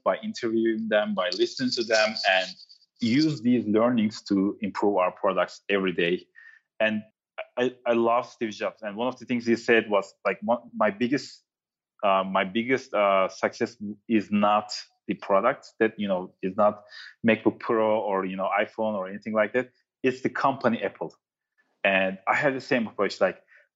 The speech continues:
uh, we are, we are not only developing a, a good product, we are also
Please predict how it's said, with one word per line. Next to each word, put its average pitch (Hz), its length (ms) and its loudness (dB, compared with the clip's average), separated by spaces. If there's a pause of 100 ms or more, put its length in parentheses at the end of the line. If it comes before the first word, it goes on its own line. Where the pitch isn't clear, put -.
(140)
uh, 107 100 4 (220)
we 120 180 2
are, 127 100 2 (240)
we 117 160 2
are 123 100 4
not 156 200 2
only 123 360 -2
developing 113 640 -4 (800)
a, 110 420 4 (180)
a 101 220 -2 (200)
good 123 240 2
product, 143 420 2
we 113 120 2
are 107 140 -2
also 120 640 0